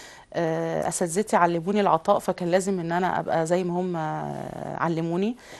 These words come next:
فبدأت بتكوين فريق بحثي من الطلاب اللي هم في المرحلة الجامعية الأولى في ألفين وخمستاشر.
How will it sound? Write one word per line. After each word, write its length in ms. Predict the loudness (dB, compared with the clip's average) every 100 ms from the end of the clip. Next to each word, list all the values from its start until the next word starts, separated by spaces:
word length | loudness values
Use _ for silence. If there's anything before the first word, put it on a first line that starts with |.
| -20
فبدأت 800 | 2 4 6 4 4 2 2 -8
بتكوين 580 | -2 -2 0 0 0 -2
فريق 320 | -2 -2 -4
بحثي 400 | -4 -4 -6 -4
من 140 | -4
الطلاب 580 | -6 -6 -4 0 2 2
اللي 160 | -2 -2
هم 300 | -2 0 -4
في 140 | -2
المرحلة 380 | -4 0 2 2
الجامعية 440 | 0 -2 0 0
الأولى 340 | 0 0 0 0
في 120 | -2
ألفين 240 | -2 -4
وخمستاشر. 720 | -4 -6 -8 -4 -4 0 -2